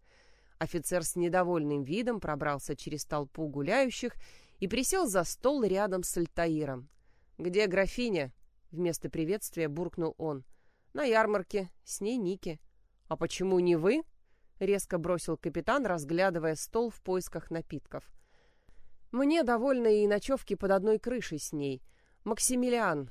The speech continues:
сохранность графини — наша общая задача, так давайте решать её сообща", раздражённо сказал Альтаир, внутренне призывая правоту капитана и чувствуя укол тревоги. Ален проводил долгим взглядом симпатичную девушку, подавшую ему пиво,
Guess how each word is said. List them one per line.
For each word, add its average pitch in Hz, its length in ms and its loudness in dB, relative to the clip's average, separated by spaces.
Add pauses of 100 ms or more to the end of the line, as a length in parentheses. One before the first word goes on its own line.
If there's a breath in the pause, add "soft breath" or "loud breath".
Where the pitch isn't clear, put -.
(120)
сохранность 240 640 2
графини — 254 520 2
наша 262 420 0
общая 160 500 0
задача, 147 640 -4
так - 300 -4
давайте 214 600 4
решать 202 400 -2
её 180 140 -2
сообща", 175 640 -2 (540 soft breath)
раздражённо 185 720 0
сказал 156 580 -2
Альтаир, 160 540 -2
внутренне 214 600 0
призывая 170 540 0
правоту 160 440 -2
капитана 208 640 -4
и 170 240 -6
чувствуя 185 720 -4
укол 156 400 -2
тревоги. 135 600 -6 (480)
Ален 254 340 4
проводил 202 520 2
долгим 156 460 0
взглядом 165 580 -2
симпатичную 156 880 -6
девушку, 202 500 -6
подавшую 160 640 -4
ему 156 280 -4
пиво, 247 380 -2